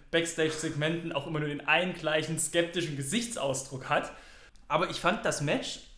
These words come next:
gut, ja, logisch, wie du's gesagt hast, aber ich fand's irgendwie verglichen mit dem, was man sonst so bei Two oh Five Live sieht, jetzt nicht unbedingt meilenweit besser, weil's ein Pay-Per-View ist. Das war die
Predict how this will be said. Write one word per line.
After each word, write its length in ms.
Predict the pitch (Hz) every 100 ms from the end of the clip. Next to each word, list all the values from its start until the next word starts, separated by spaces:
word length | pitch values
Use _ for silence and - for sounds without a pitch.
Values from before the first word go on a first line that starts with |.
| - -
gut, 260 | 180 262 -
ja, 240 | 139 285
logisch, 440 | 185 165 320 -
wie 60 | 160
du's 180 | 147 -
gesagt 400 | 143 139 143 -
hast, 320 | 196 - -
aber 400 | 147 180 202 208 - - -
ich 160 | -
fand's 300 | - 165 196
irgendwie 220 | 190 175
verglichen 440 | 151 143 147 160 170
mit 140 | 135
dem, 160 | 156 170
was 160 | 151
man 140 | 143 131
sonst 240 | 185 233
so 100 | 160
bei 140 | 147 131
Two 200 | 151 156
oh 160 | 143 143 - -
Five 260 | 139 143 139
Live 200 | 147 139
sieht, 300 | - 165 170 - -
jetzt 180 | - 139
nicht 260 | 175 175 -
unbedingt 440 | 151 156 160 156 - - - -
meilenweit 840 | 156 143 143 156 151 139 139 135
besser, 320 | 156 165 139 120
weil's 180 | 127
ein 100 | 139
Pay-Per-View 420 | 131 147 143 120 127
ist. 200 | 113 -
Das 140 | -
war 120 | 139
die 120 | 135